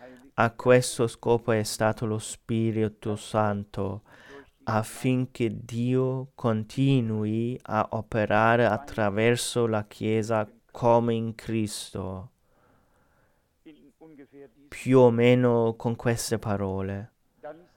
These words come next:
allora questo è ciò che abbiamo spesso espresso. La Chiesa del Signore non è un monumento morto,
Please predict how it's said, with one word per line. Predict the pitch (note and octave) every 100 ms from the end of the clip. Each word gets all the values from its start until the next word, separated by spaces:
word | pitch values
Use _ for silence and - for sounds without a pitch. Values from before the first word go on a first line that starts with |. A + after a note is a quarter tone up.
| _ _ D3 C3 - C#3+ _
allora | - A#2+ A#2+ A#2 A#2 A#2 A#2+ A#2+ C3 C3
questo | - B2+ B2+ C3+ - - B2 A#2 B2+ _ _
è | - A#2 G#2+ _
ciò | - - - A#2+ G#2+ A2 B2 - _ -
che | -
abbiamo | G#2+ G2+ G#2+ G#2+
spesso | G#2+ - - A#2 A#2 - A#2+
espresso. | A2 - - A2 G#2 G2+ - - G2 G2+ _ _ D#3 - - - - -
La | A2+ A2+ - -
Chiesa | - B2+ B2+ C3+ A#2+ A#2
del | A2+ A2+ A2
Signore | - A2 G#2+ G#2+ G2+ G2+ G2+ A2 B2 C#3
non | A#2 A2 G#2+
è | A2 B2
un | B2 A2
monumento | G#2+ A2 G#2+ G#2 A2 A#2+ A#2+ A2+
morto, | G2+ G#2 B2 A#2 G#2+ - G2 F#2+ F#2+